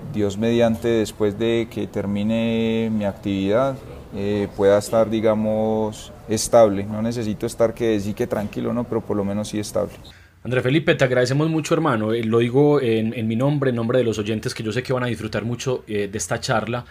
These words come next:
Speaker 2: porque, mm, es abrir las puertas de, de tu vida, de tus anécdotas, de tus historias, de tu gente, de tu familia, para conocerlas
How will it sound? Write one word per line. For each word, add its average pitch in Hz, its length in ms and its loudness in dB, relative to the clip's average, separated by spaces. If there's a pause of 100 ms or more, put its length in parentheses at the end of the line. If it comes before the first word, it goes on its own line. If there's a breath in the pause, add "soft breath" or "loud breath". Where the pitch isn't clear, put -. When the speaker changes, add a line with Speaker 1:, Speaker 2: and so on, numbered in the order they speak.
(220 loud breath)
Speaker 2:
porque, 107 960 0
mm, - 20 -14
es 110 140 -6
abrir 127 340 0
las 123 160 -2
puertas 117 460 -2
de, 92 140 -4
de 92 140 -6
tu 101 180 -6
vida, 117 320 0
de 101 80 -4
tus 92 160 -10
anécdotas, 110 600 -4
de 92 100 -6
tus 95 180 -10
historias, 107 680 -2
de 92 60 -8
tu 92 200 -8
gente, 117 360 -4
de 98 80 -2
tu 98 100 -8
familia, 110 540 -4 (200 loud breath)
para 101 220 -4
conocerlas 107 800 -4